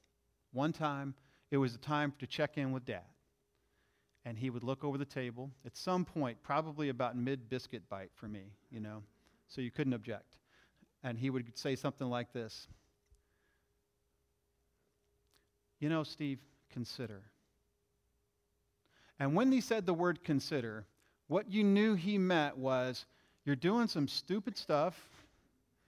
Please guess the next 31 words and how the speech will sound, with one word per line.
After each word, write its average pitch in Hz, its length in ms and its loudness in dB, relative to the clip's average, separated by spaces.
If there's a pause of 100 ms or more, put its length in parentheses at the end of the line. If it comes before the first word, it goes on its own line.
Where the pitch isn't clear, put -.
(480)
I 165 140 8
don't 214 160 10
wanna 240 140 6
call 240 340 4
it 226 100 4
stupid. 208 500 -2 (1080)
Most 165 360 8
intelligent 208 520 6
people 226 280 2
would 202 160 4
call 202 200 2
it 196 100 0
stupid. 196 400 -4 (420)
But 196 200 4
consider 202 800 4 (360)
not 156 360 4
being 160 260 4
such - 260 -2
an 120 100 -2
idiot." 107 400 -6
I 123 80 -4
mean, 139 140 2
really, 180 220 6
that's 165 220 4
kind 180 220 2
of 147 80 2
what 151 100 2
it 123 100 -4
feels 160 220 0
like. 131 160 0
But 131 100 -4